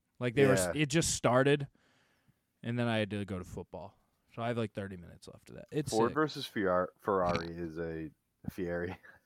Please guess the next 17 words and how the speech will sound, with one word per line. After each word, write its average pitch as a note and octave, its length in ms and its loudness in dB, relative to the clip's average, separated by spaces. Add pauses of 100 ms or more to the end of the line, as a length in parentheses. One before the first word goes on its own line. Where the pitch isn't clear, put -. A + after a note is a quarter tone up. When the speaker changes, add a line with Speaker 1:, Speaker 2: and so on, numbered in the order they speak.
(140)
Speaker 2:
<laughs> - 460 -20
Ford G#2 180 2
versus G#2 360 6
Guy F2+ 220 0 (100)
Fieri. E2+ 500 -4
<laughs> - 1040 0 (1300)
Uh, A#2+ 240 12
no, A2 160 8
that A#2 200 10
movie B2 340 6
is G2 280 2
sick. - 420 -2
Speaker 1:
It's - 100 -10
Speaker 2:
I G#2 40 4
Speaker 1:
awesome. G#2+ 120 6
Speaker 2:
watched A2+ 280 8
that D3+ 380 2